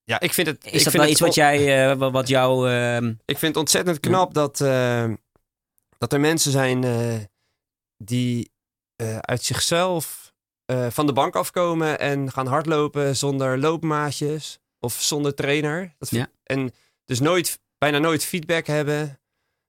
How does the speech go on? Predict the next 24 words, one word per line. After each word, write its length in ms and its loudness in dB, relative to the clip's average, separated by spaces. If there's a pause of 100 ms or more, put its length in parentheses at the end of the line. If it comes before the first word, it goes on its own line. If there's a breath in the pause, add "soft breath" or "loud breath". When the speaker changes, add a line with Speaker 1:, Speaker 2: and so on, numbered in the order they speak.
(200)
Speaker 1:
ehm, 720 0
van 180 0
een 100 2
trainer 560 2
of, 440 -6
eh, 380 0 (380)
hun 160 0
mooie 720 4
run 360 2
kunnen 520 0
delen 380 0
met, 220 -4
eh, 400 -6
met 200 -10
mede-atleten. 840 -4 (520)
Dus 240 -6
dat 200 -6
vind 120 -8
ik 60 -8
wel 120 0
heel 200 2
erg 120 -2
knap. 320 -4
Maar, 140 -8